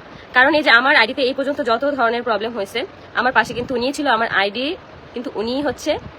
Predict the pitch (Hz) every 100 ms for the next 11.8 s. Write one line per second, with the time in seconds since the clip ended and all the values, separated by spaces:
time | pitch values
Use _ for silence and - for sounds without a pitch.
0 | - - 254 247 220 233 - 233 - 226
1 | 196 196 - - 233 226 240 202 214 226
2 | 262 427 - - - - - 202 214 269
3 | 254 254 220 170 - - - - - 240
4 | 262 240 254 247 262 269 226 240 190 202
5 | - 202 220 214 277 302 269 262 269 233
6 | 254 220 226 240 214 214 208 214 196 220
7 | 190 180 185 - 247 262 277 269 214 220
8 | 220 226 220 226 285 262 233 233 233 262
9 | 247 269 208 233 208 240 226 240 247 247
10 | 269 277 247 285 269 220 269 254 208 214
11 | 214 240 240 190 202 220 180